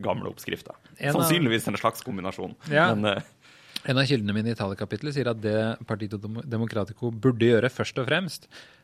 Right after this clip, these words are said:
Speaker 2: er å stille opp på torget i, eh, alle, mm, italienske, mm, byer og småbyer hver lørdag,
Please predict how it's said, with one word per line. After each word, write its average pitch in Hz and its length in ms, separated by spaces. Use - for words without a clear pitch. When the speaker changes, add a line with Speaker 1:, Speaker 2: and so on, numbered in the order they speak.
Speaker 2:
er 120 100
å 131 80
stille 110 220
opp - 80
på 120 100
torget 110 600
i, 113 360
eh, 113 160
alle, 104 380
mm, 104 340
italienske, 110 720
mm, 107 180
byer 113 280
og 113 300
småbyer 120 520
hver 113 180
lørdag, 139 380